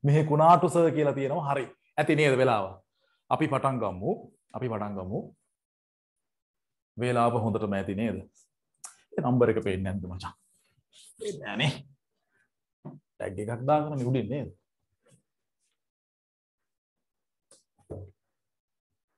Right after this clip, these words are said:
හරි, එහෙනම් ලෑස්ති වෙන්න. ෂෙයාර් කරපු එක ඇති.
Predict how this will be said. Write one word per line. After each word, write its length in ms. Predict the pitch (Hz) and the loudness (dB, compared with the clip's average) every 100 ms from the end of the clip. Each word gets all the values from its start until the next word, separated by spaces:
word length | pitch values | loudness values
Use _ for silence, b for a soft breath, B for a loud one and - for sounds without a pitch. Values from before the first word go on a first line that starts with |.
| _ - | _ 8
හරි, 160 | 180 196 | 10 12
එහෙනම් 300 | 196 196 175 | 10 10 8
ලෑස්ති 400 | 175 175 - 190 | 6 4 4 6
වෙන්න. 260 | 190 190 208 254 - - _ _ _ _ _ | 6 8 6 6 2 -14 _ _ _ _ _
ෂෙයාර් 280 | - 175 165 | -4 -2 -2
කරපු 320 | - 156 143 | -4 -6 -4
එක 120 | 165 165 | -6 -6
ඇති. 340 | 139 - 190 | -10 -6 -6